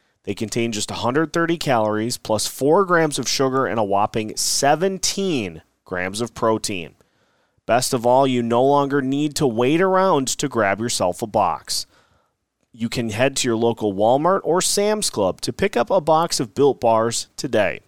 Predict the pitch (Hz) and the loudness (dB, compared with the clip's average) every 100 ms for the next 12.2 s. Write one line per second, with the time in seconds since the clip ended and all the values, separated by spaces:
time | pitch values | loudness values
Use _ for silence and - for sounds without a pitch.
0 | _ _ 120 123 147 123 151 185 165 185 | _ _ -10 -4 -6 0 2 2 2 0
1 | 165 175 147 - 127 165 - - _ _ | 2 0 0 0 2 2 0 -6 _ _
2 | - - 107 - 131 135 131 107 82 95 | -20 -10 -6 -2 0 2 0 -2 -8 -4
3 | 113 - 165 170 - 190 147 120 117 _ | -6 0 -2 0 0 0 2 0 -6 _
4 | _ - 104 - 131 180 151 107 85 80 | _ -12 -10 -2 0 2 2 2 0 -2
5 | 85 - - _ _ 98 113 127 123 190 | -4 -8 -12 _ _ -6 -2 -2 0 -2
6 | 156 107 104 135 - 92 90 117 123 92 | -2 -2 -4 -6 -6 -6 -4 -4 -2 -2
7 | 80 _ _ _ _ _ _ - 208 214 | -4 _ _ _ _ _ _ 0 2 4
8 | 247 226 214 180 101 85 92 131 - 220 | 2 4 6 6 2 -2 -2 -2 -2 -2
9 | - 226 214 107 82 - - - - 113 | 0 4 4 4 -2 -6 -6 -8 -12 -4
10 | - - 143 151 - 175 - 190 180 - | -2 2 2 2 0 -2 0 0 0 0
11 | 95 78 80 _ _ _ _ - 147 104 | -2 -2 -6 _ _ _ _ -4 0 0
12 | 64 | -2